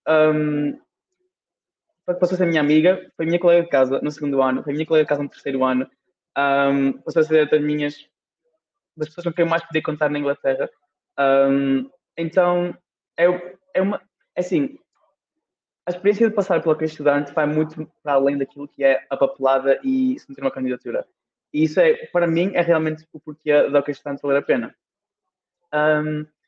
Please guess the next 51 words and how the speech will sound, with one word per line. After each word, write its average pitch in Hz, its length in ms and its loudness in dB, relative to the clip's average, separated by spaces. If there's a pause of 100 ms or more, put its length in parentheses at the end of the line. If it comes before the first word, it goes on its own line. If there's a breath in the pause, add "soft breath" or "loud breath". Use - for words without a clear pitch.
(440)
e 196 380 -4 (360)
durante 247 300 -2
todo 220 100 0
o 185 60 -4
processo, 135 500 0
eu 147 120 4
lembro-me, 135 580 0
depois 139 360 -4
daquela, 131 840 2
ahm, 120 560 -6 (400)
daquela 127 420 -2
apresentação 127 540 -8
in-, 127 100 -2 (160)
inicial, 123 560 0 (300)
e 135 80 2
a 131 40 6
Alexandra, 135 540 2
durante 131 420 0
o 135 60 -6
espaço 135 460 -6
de 127 80 -12
três 135 240 -4
meses, 131 500 -6 (380)
acho 170 200 -4
que 196 140 -10
todas, 233 420 2
todas 254 240 4
as 269 40 -6
semanas 180 420 0
era 185 160 2
como 185 160 0
um 180 80 0
catch-up. 165 500 0 (240)
"Em 233 80 0
que 233 120 -2
fase 277 200 2
da 302 80 2
candidatura 240 300 2
é 208 40 0
que - 80 -8
tu - 40 -6
estás? 196 340 -2
O - 40 -20 (120)
que - 60 -16
é - 20 -14
que 254 60 -6
eu 254 60 0
tenho 233 120 2
que 233 60 -6
fazer 190 220 2
agora? 214 400 2